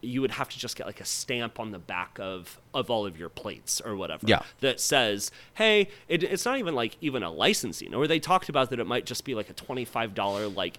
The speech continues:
Speaker 1: year license, you know, that at least
Speaker 2: Yeah.
Speaker 1: holds you accountable. But that way we can start to track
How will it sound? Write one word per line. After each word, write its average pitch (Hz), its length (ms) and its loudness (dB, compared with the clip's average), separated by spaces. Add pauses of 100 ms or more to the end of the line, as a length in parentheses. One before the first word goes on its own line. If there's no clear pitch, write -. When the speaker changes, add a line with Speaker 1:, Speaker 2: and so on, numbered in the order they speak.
Speaker 1:
year 123 540 0 (240)
license, 117 580 0
you 143 80 0
know, 104 140 0
that 113 100 -4
at 127 140 -4
least 131 160 4
Speaker 2:
Yeah. 101 80 8
Speaker 1:
holds 127 200 2
you 117 60 -2
accountable. 104 540 -4 (180)
But 127 220 0
that 160 280 2
way 127 160 0
we 123 160 0
can 123 200 -6
start - 260 -4
to - 120 -10
track - 600 -2